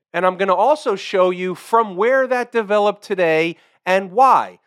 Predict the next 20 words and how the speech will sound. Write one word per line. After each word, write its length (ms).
We're 180
gonna 180
take 240
a 60
look 260
at 80
exactly 640
what 420
the 80
market 480
did 220
today, 500
and 200
we're 120
gonna 180
call 460
it 240
a 140
garden 600
variety 800